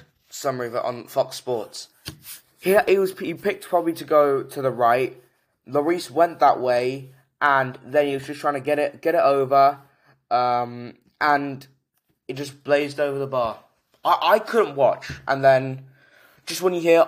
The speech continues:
"Oh, he's missed," that's just like a straight to rock bottom, you know?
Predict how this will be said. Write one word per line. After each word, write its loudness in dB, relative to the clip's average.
"Oh, 6
he's -2
missed," -4
that's 2
just -10
like -8
a -8
straight -2
to -12
rock -8
bottom, -18
you -14
know? -12